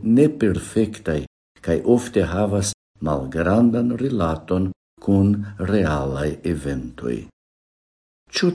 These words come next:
tio signifas, ke ni konstante mensogas al ni mem? Iasence jes, sed tio ne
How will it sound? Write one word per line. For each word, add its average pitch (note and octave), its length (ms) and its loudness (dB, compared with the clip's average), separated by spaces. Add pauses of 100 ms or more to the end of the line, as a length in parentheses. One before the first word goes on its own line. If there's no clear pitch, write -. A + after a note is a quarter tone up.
tio A#2 320 6
signifas, F2+ 720 -2
ke E2+ 180 -2
ni G2 260 0
konstante F#2+ 800 0
mensogas F2 920 -2 (240)
al D2 260 -4
ni F#2+ 180 2
mem? G2+ 400 2 (760)
Iasence D#2 640 0
jes, F#2 500 2 (500)
sed - 280 -6
tio B2 400 2
ne G2+ 200 4